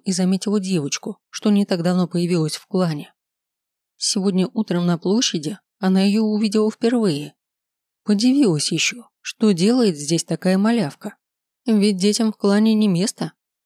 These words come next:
так гласит устав. Все имеющие младенцев оставляют их в мирской жизни, покидая ту, становясь изгоями. Такова плата за жизнь. Когда-то и она, Зажа,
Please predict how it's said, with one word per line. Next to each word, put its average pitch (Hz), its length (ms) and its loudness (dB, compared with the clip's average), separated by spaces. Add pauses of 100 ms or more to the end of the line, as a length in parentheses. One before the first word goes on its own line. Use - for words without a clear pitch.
так 226 180 -2
гласит 196 440 -2
устав. 160 380 -8 (880)
Все 190 340 0
имеющие 185 440 0
младенцев 170 760 -4 (200)
оставляют 214 600 -2
их - 120 -8
в 190 40 -2
мирской 190 420 0
жизни, 165 480 -4 (640)
покидая 185 560 0
ту, - 280 -8 (100)
становясь 175 580 0
изгоями. 185 640 -2 (1300)
Такова 175 380 -2
плата 180 420 -2
за 170 180 -2
жизнь. 156 420 -8 (460)
Когда-то 180 480 0
и 185 40 2
она, 185 360 0
Зажа, 165 460 -4